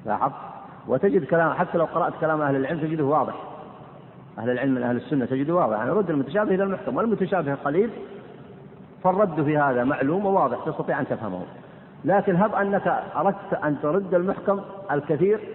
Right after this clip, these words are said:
إلى القليل، ماذا يص-، ماذا يحدث في تفكيرك؟ لاحظتم المثال هذا؟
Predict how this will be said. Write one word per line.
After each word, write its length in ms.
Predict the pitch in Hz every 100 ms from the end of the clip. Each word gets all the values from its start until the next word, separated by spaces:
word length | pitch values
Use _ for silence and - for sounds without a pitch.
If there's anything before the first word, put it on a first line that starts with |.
| - - - - -
إلى 140 | 160
القليل، 360 | 156 - 139 110 - - - - - -
ماذا 260 | 147 165 156
يص-، 340 | 147 147 127
ماذا 220 | 151 156
يحدث 280 | 160 156 131
في 80 | 135
تفكيرك؟ 420 | 135 - 123 110 - - - - - - - - - - - - - - - - - -
لاحظتم 360 | - 107 139 143
المثال 280 | 131 131 139
هذا؟ 220 | 139 160